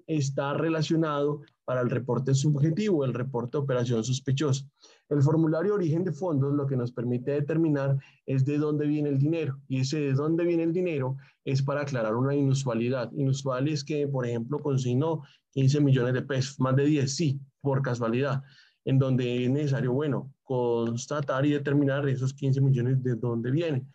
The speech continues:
de la venta de una casa, de un carro, de una moto, de lo que sea. Entonces, es separar como el tipo de reporte o de formato que yo debo utilizar. Por ejemplo, para efectivo, cheque u operación virtual, puede utilizar un formulario que llama,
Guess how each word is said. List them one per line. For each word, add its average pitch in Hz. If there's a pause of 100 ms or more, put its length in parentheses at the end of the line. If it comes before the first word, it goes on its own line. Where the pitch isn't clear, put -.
(280)
de 117
la 113
venta 110
de 120
una 113
casa, 135
de 120
un 117
carro, 131
de 117
una 117
moto, 156
de 127
lo 117
que 113
sea. 139 (320)
Entonces, 131 (500)
es 151
separar 135
como 165
el 135
tipo 143
de 135
reporte 123
o 120
de 117
formato 123
que 139
yo 120
debo 127
utilizar. 113
Por 123
ejemplo, 131 (440)
para 131
efectivo, 139
cheque 180
u 175
operación 131
virtual, 170
puede 156
utilizar 147
un 135
formulario 139
que 139
llama, 127